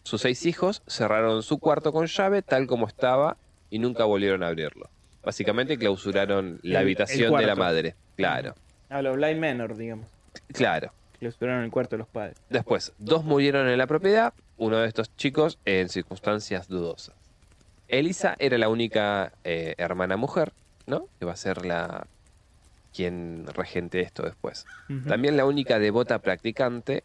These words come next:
Speaker 1: y la que sobrevivió a todos. Cuando murió su madre, ella se hizo cargo de la casa, mientras sus hermanos estudiaban o, según el lado B de la historia,
Speaker 2: Ujú.
Speaker 1: derrochaban la herencia en fiestas y alcohol.
Speaker 2: Ah, ok.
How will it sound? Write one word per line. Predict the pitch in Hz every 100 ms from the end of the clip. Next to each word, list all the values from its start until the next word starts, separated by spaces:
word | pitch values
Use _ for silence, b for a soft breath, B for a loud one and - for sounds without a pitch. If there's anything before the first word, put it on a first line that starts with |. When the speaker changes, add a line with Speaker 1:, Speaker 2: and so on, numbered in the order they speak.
| _
Speaker 1:
y | 101
la | 104
que | - 107 -
sobrevivió | - - 107 110 113 117 135 151 -
a | 110
todos. | 101 76 65 - - - _ _ _ _ _ _ _
Cuando | 95 101 107
murió | 123 160
su | 185
madre, | 226 214 202 -
ella | - 151 143
se | 131
hizo | - 120
cargo | 143 143 143
de | 113
la | 95
casa, | 78 - - -
mientras | 95 90 -
sus | 98
hermanos | 104 113 123 123 -
estudiaban | - 117 131 135 143 185 - - _ _
o, | - 127 143 - _ _ _
según | 95 92 92
el | 90
lado | 90 92 95 95
B | 101
de | 90
la | 90
historia, | 110 - 120 123 135 -
Speaker 2:
Ujú. | 131
Speaker 1:
derrochaban | 110 104 107 - 120 117 104
la | 95
herencia | 101 117 120 113 101
en | 92 90
fiestas | - 120 - 120 107
y |
alcohol. | 85 - - - _ _ _ _ _ -
Speaker 2:
Ah, | 135 120
ok. | - 110